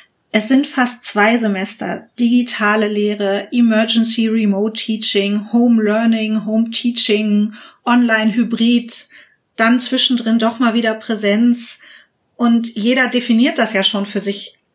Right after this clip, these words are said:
anders, was wir da die letzten Monate und die zwei Semester eigentlich so machen. Und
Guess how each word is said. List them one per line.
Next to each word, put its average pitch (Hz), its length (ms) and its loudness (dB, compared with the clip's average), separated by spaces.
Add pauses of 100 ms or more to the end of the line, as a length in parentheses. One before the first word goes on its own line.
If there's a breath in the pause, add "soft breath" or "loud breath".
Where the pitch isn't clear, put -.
anders, 208 460 0
was 202 180 -4
wir 208 80 2
da 202 160 2
die 214 100 0
letzten 202 420 0
Monate 208 520 2
und 202 140 0
die 208 100 -6
zwei 202 300 0
Semester 202 480 -2
eigentlich 208 320 -4
so 196 100 -2
machen. 247 380 2
Und 208 360 0